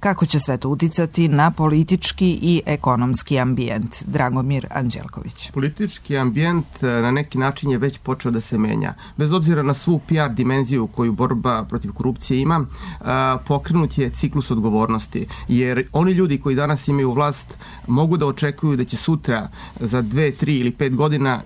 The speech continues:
Speaker 2: i njih neko gledati kroz tri lupe. I njih i poslovne krugove sa njima povezanim. To je novitet u Srbiji, gde su po pravilu se smenjivale garniture vladajuće, a niko nije odgovarao. Znači, ušli smo u jednu novu fazu. E, što se tiče, e,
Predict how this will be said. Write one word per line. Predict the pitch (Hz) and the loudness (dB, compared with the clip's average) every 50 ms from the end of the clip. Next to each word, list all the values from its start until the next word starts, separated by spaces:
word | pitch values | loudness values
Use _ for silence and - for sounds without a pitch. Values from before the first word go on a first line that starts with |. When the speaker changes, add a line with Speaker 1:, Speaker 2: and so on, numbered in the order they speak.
| - | -2
Speaker 2:
i | - 135 135 | -2 0 2
njih | 151 160 160 139 - | 2 2 2 2 0
neko | 143 135 - - 135 | 0 0 0 0 0
gledati | 127 147 143 143 135 127 - 135 | 0 2 2 0 0 0 -2 -4
kroz | - - 135 - - | -2 -2 -4 -4 -4
tri | - - 131 | -4 -2 0
lupe. | 123 123 120 - - - 78 - - - - - - | 0 0 0 -2 -4 -6 -8 -8 -10 -16 -16 -8 -2
I | 127 120 117 | 0 2 2
njih | 147 165 196 175 - 156 - - | 4 2 2 0 0 -4 -6 -2
i | 139 151 156 156 143 139 - - - - - | 0 2 2 2 2 0 -2 -6 -10 -14 -4
poslovne | - 147 147 147 - 143 139 131 135 131 127 123 113 | -2 -2 0 0 0 0 0 2 2 0 0 -2 -4
krugove | - - 156 143 131 139 127 127 | -2 0 0 2 2 2 0 0
sa | 120 - 131 | -2 0 0
njima | 120 127 123 117 113 | 0 2 2 0 -2
povezanim. | - - 110 110 113 107 - 101 95 98 98 - - - - - | 0 0 0 0 0 0 -2 -2 -4 -4 -6 -8 -14 -18 -14 -6
To | - 156 160 | -2 0 2
je | 160 156 | 2 2
novitet | 151 151 151 147 143 160 156 - 127 - 120 | 2 2 2 2 2 2 2 0 -2 -2 -2
u | 113 | -6
Srbiji, | - - 117 113 110 160 170 165 151 - - - - - | -2 -2 -2 0 2 2 2 2 0 -2 -6 -14 -16 -10
gde | - 113 117 113 139 139 139 | -4 -4 -2 0 0 0 -2
su | 139 - 143 | -2 -4 -6
po | - - 127 | -4 -4 -4
pravilu | - - 156 151 156 147 147 135 | -2 0 0 0 0 0 -2 -2
se | 135 - 139 | -2 -2 -4
smenjivale | 127 - 135 135 135 143 147 147 151 143 131 | -2 0 0 0 2 2 2 2 2 2 0
garniture | 127 117 127 117 123 117 - 151 151 160 160 | 2 0 2 0 0 0 0 0 0 2 2
vladajuće, | 143 143 147 151 147 143 139 - 143 | 2 2 2 2 0 0 0 0 0
a | 131 | 2
niko | 139 139 139 - 135 | 2 0 0 0 0
nije | 127 123 120 | 2 2 2
odgovarao. | 107 - 110 104 104 104 101 92 85 - - - - - - - | 0 0 0 0 2 2 0 0 -2 -4 -6 -14 -20 -18 -8 -4
Znači, | 113 127 - - - | -2 -2 -2 0 0
ušli | 143 143 - - 156 | 0 0 2 0 -2
smo | - - 147 139 | 0 0 -2 0
u | 127 - 127 | 0 2 2
jednu | 131 131 127 123 | 2 2 2 2
novu | 123 123 117 104 | 0 0 -2 -2
fazu. | - 110 107 107 104 - - - - - - - - - | 0 0 0 0 0 -2 -4 -8 -10 -14 -18 -18 -14 -8
E, | - - 120 123 127 127 127 123 | -2 0 2 2 2 0 0 -2
što | - - | -4 -4
se | 143 | -4
tiče, | 131 - 180 185 - - - 131 | -2 0 -2 -2 -2 -2 -2 -2
e, | 131 123 | -2 -2